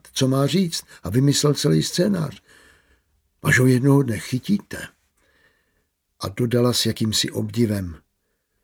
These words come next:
„když se takový slečny do toho daj, jsou z nich větší potvory než z profesionálních holek.“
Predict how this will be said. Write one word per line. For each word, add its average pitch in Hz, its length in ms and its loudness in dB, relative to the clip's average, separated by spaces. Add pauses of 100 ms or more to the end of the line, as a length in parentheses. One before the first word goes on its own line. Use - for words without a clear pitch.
(520)
„když 107 280 -4
se 107 160 -4
takový 110 440 -2
slečny 110 460 -6
do 107 120 -4
toho 92 340 -6
daj, 92 500 0 (880)
jsou 117 300 0
z 101 80 -4
nich 101 200 -8
větší 110 500 -4
potvory 117 460 -2
než 110 200 -4
z - 60 -6
profesionálních 107 1080 -6
holek.“ 113 600 -6